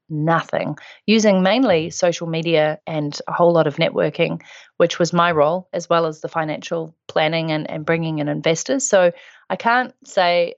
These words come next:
enough for that experience, because when you've gone from the corporate world where you're kinda, like, in your role and that's what you do, to having to do every single thing, it was mind-blowing.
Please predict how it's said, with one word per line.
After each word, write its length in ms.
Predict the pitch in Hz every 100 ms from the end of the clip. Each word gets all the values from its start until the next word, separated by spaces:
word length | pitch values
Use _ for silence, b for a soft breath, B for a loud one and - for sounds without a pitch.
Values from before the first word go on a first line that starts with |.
| -
enough 340 | 170 175 165
for 120 | -
that 120 | 165 160
experience, 520 | - 180 175 240 214
because 300 | 190 180 170
when 100 | 180
you've 120 | 170
gone 180 | 190 190
from 100 | 190
the 80 | 175
corporate 340 | - - -
world 280 | 143 160 147
where 300 | - 165 151 - b -
you're 100 | 165
kinda, 160 | 175
like, 160 | 160 -
in 180 | 202 185
your 140 | 170
role 380 | 160 165 147 156
and 80 | 151
that's 160 | - -
what 100 | -
you 100 | 156
do, 260 | 180 160
to 280 | 160 170 160 B B
having 220 | - 190 185
to 80 |
do 160 | 165 156 _
every 280 | 214 202 202
single 240 | 175 165 151
thing, 340 | - 143 -
it 80 | -
was 200 | 170 165
mind-blowing. 540 | 180 175 160 - -